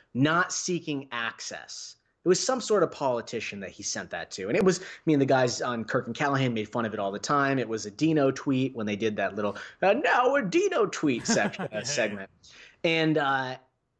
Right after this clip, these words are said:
Speaker 1: it, it was great. So we got him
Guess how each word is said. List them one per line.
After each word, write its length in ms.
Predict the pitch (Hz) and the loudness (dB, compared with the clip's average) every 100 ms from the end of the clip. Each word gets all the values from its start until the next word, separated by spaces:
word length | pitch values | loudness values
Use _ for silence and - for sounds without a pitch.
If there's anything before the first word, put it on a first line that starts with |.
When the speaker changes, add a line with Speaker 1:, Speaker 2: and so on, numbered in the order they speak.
| _ | _
Speaker 1:
it, 220 | 190 170 | -2 0
it 120 | 190 | 0
was 120 | 147 131 | 0 0
great. 320 | 196 127 110 | 2 2 0
So 400 | - 202 165 - - 113 | 0 2 2 -2 -16 -6
we 220 | 180 254 | -4 -4
got 420 | 165 156 165 208 | -2 2 2 2
him 420 | 151 117 101 101 | -4 -12 -12 -18